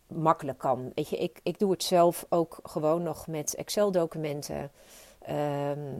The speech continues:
houd zaken bij. En dat hoeft helemaal niet zo ingewikkeld te zijn. En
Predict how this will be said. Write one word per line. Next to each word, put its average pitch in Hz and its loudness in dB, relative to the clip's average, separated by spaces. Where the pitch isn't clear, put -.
houd 185 2
zaken 151 0
bij. 139 2
En 147 -6
dat 190 -2
hoeft 208 -4
helemaal 190 2
niet 165 -6
zo - -6
ingewikkeld 147 -6
te 143 -10
zijn. 135 -4
En 143 -6